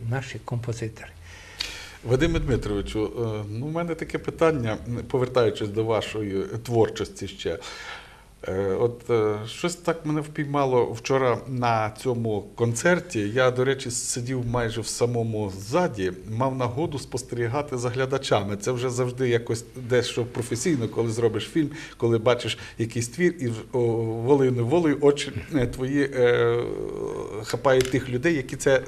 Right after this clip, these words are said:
Speaker 2: дивляться. Звичайно, було приємно. Ви знаєте, от що, що мене з-, вразило, бо сам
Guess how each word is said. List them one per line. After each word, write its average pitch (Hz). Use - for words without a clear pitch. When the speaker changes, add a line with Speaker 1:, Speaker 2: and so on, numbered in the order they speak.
Speaker 2:
дивляться. 95
Звичайно, 180
було 190
приємно. 180
Ви 156
знаєте, 190
от 131
що, 214
що -
мене 202
з-, 143
вразило, 143
бо 120
сам 202